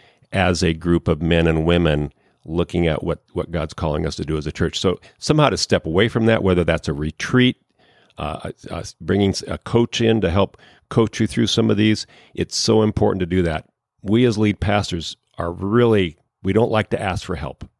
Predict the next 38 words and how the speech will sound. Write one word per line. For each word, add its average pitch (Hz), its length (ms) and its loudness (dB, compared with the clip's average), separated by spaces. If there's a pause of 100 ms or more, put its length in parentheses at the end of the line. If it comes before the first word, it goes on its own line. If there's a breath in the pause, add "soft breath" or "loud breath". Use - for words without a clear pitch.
(1040 soft breath)
Uh, 85 720 -4
we're 92 240 2
the 120 100 2
called 113 340 2
ones. 101 440 2
We're 92 180 0
gonna 110 160 2
lead 104 240 2
well, 92 540 2 (480 soft breath)
but 87 180 -2
we 117 160 2
need 120 220 4
to 90 120 0
ask 87 300 -2
for 76 120 -8
help. - 280 -10
We 87 80 -4
need 92 120 0
to 92 80 -2
have 90 140 -2
someone 107 300 2
else 95 220 0
come 95 200 -2
in 90 80 0
and 85 120 -2
say, 82 240 -2 (160 soft breath)
"Let's 135 160 -2
take 196 180 2
a 139 60 4
look 113 240 4
at," 90 260 0
especially 156 480 0
in 95 120 2
the 92 140 0
area 90 280 2
of 85 60 -4
leadership 90 600 -2
team, 76 300 -6